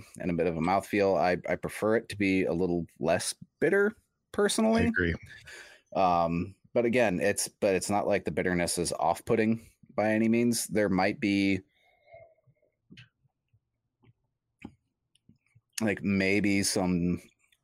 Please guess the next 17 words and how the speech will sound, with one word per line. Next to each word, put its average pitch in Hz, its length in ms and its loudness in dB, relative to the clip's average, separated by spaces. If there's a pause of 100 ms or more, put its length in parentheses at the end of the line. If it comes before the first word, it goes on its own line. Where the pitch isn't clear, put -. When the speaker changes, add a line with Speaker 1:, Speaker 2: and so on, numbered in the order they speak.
Speaker 1:
discordancies 95 1400 0
between 85 840 -2
the 82 320 0
aroma 82 360 0
hops 82 340 0
and 82 140 2
the 78 40 0
bittering 80 340 0
hop, 82 320 0 (100)
but 80 240 0 (180)
Speaker 2:
Mm-hmm. 104 340 4
Speaker 1:
that 101 180 2
could 113 140 2
just 92 200 -2
be 92 160 2
'cause 87 200 0
it's - 340 -4